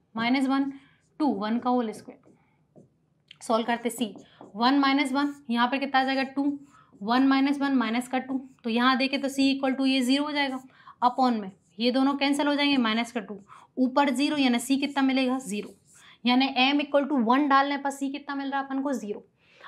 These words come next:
अब एम equal to कितना डाल रहे हैं? माइनस का वन डाल देते हैं, C equal to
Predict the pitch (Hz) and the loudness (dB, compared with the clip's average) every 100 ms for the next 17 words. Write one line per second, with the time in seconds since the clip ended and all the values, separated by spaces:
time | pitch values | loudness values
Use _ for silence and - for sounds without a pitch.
0 | - 254 254 254 277 302 311 262 311 269 | 2 2 2 -2 -4 -4 -4 -4 -6 -4
1 | 302 302 302 311 320 311 214 214 233 240 | -2 0 0 0 -2 -4 -2 0 -2 -2
2 | 254 247 233 202 240 254 277 294 294 294 | -4 -4 -6 -2 2 2 2 -2 -4 0
3 | 285 269 269 220 - - - | 0 0 -2 -8 -10 -18 -20